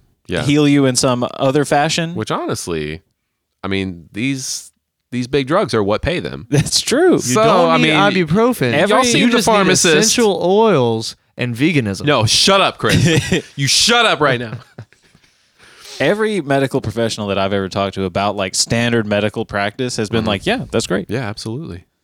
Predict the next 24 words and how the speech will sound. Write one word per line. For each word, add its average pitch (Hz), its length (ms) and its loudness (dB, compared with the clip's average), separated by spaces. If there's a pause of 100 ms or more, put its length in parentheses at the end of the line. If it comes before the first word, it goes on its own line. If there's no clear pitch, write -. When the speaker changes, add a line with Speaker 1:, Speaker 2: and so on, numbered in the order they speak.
(280)
Speaker 1:
Mm. 87 100 -6
Speaker 2:
And 117 420 -2 (100)
Speaker 1:
It's 127 140 -8
almost 170 320 -2
like 82 380 -4 (300)
<laughs> - 240 -14
it's 131 140 -12
because 120 540 -4 (800)
that's 120 300 -2
the 117 160 -2
true 120 800 2
and 123 80 0
Speaker 2:
I, 160 100 2
it 190 200 2
could 127 100 2
Speaker 1:
evidenced 247 360 4
Speaker 2:
be. - 40 -
Speaker 1:
way 107 380 2
to 107 200 0
handle. 104 680 0
<laughs> - 100 -10
Speaker 2:
It 147 580 0
could 247 220 -4
be. 131 200 -6